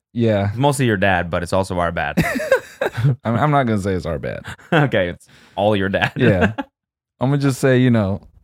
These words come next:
Speaker 1: like, I'm gonna stand by what I said before. I tell it to his face. "Hey, man, you wanna be on the internet? Anybody could get it."
Speaker 2: Wait, also, he, did we talk about this? He's, like, rich as fuck somehow.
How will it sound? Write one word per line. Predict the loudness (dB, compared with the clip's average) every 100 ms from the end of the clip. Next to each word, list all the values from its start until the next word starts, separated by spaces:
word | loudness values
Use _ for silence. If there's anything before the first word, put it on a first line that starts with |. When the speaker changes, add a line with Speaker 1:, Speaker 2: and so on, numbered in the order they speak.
| -10 -4
Speaker 1:
like, | -2
I'm | 0
gonna | 0 2 0
stand | 2 2 4
by | 4
what | 4
I | 2
said | 0 -2
before. | -2 0 2
I | 0
tell | 0 0
it | 0
to | -2
his | -4 -2
face. | 0 0 -2
"Hey, | -2
man, | 0
you | 0
wanna | 2
be | 0
on | 0
the |
internet? | 0 0 0 -4 -4
Anybody | -2 0 2 0
could | -2 0
get | 2 2
it." | -4 _ -20 -20 _ -6
Speaker 2:
Wait, | 0 0 2
also, | 0 0
he, | -2 -2 -6
did | -4 -4
we | -2
talk | -2 -4
about | -2
this? | -4 -2
He's, | -2 -2
like, | -4 -2
rich | -4 -4
as | -8
fuck | -2 -4 -2
somehow. | -4 -4 -6